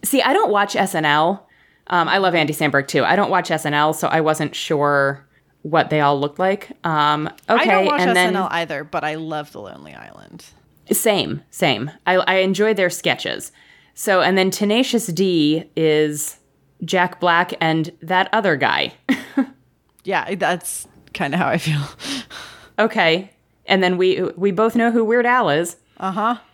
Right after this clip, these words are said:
Speaker 1: Okay, so this one's me, right?
Speaker 2: Uh, yes.
Speaker 1: Okay. All right. So, I'm gonna, mm, okay, I'm gonna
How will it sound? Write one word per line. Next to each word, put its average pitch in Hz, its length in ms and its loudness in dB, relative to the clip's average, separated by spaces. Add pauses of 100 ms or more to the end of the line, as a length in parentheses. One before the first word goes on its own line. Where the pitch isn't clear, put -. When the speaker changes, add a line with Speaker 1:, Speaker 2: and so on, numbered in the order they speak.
(500)
Speaker 1:
Okay, 208 320 2
so 175 100 -6
this 226 200 0
one's 226 240 2
me, 165 200 2
right? 143 420 0 (380)
Speaker 2:
Uh, 175 400 -4
yes. - 760 -10 (440)
Speaker 1:
Okay. 185 460 0 (440)
All 185 100 4
right. 156 380 0 (440)
So, 180 640 -2 (560)
I'm 240 200 2
gonna, 392 400 2 (520)
mm, 220 440 -2 (500)
okay, 226 420 2
I'm 233 160 2
gonna 339 360 2